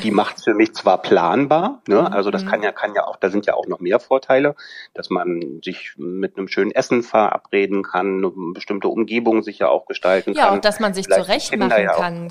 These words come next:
Speaker 2: Genau, dass man eben
Speaker 1: Genau.
Speaker 2: nicht im, äh, das, was Frauen ja unglaublich lieben, so, weißt du, so im Schlafanzug, äh, die Haare hängen runter und dann sagt der Mann, „Oh, jetzt.“ Und man denkt so, „Ja, ich hab grad das Kind gestillt, super“, ne? Also,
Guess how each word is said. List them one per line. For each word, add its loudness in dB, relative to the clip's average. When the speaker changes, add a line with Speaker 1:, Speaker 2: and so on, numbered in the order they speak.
Speaker 2:
Genau, 2
dass -4
man -4
eben -2
Speaker 1:
Genau. 6
Speaker 2:
nicht 2
im, -4
äh, -2
das, -4
was -4
Frauen 4
ja 2
unglaublich 2
lieben, 2
so, 0
weißt 0
du, -2
so -8
im -4
Schlafanzug, 2
äh, 4
die 2
Haare 4
hängen 2
runter 2
und 0
dann 2
sagt 0
der 0
Mann, -2
„Oh, 2
jetzt.“ -2
Und -4
man -2
denkt -4
so, -6
„Ja, 4
ich -4
hab -6
grad -4
das -6
Kind -4
gestillt, -4
super“, -4
ne? -4
Also, -2